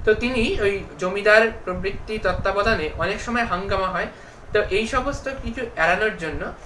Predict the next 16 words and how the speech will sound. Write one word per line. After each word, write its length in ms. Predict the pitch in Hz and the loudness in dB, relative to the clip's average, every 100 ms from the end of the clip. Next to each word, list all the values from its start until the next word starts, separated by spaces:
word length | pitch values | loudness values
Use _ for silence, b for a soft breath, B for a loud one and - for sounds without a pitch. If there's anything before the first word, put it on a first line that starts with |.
| B | B
কেন 140 | - 233 294 - - - - 180 - | 0 2 2 0 -6 -8 -10 -10 -6
ফোকাসটা 420 | 196 233 240 262 | 0 0 0 -4
শুধু 240 | 254 247 - | -6 -8 -6
ধর্ম 260 | - 180 226 - | -2 0 -2 -2
পথে 200 | 139 135 | -4 -6
থাকবে, 360 | 127 120 107 - B B B | -10 -12 -12 -6 B B B
ওই 120 | 165 180 | -2 2
জন্য 340 | 254 196 285 - | 2 2 -2 -4
তিনি 220 | 170 202 | -6 -6
সমস্ত 440 | - 170 165 - | -4 -6 -6 -8
কিছু 340 | 180 - - 440 B B - - | -8 -6 -2 -4 B B -12 2
ত্যাগও 260 | 190 233 | 4 6
করেছিলেন। 540 | 220 147 131 - 127 117 - - - - - - - - - - B B B 175 | 2 0 -2 -6 -8 -8 -12 -16 -20 -18 -18 -14 -12 -10 -12 -12 B B B 6
যৌবনে 540 | 214 277 294 254 262 - | 6 8 6 8 4 4
অজীর্ণ 680 | 190 208 247 262 262 277 269 B - | 2 4 -2 0 0 0 -4 B -8
রোগে 480 | 170 175 190 165 | 0 0 2 0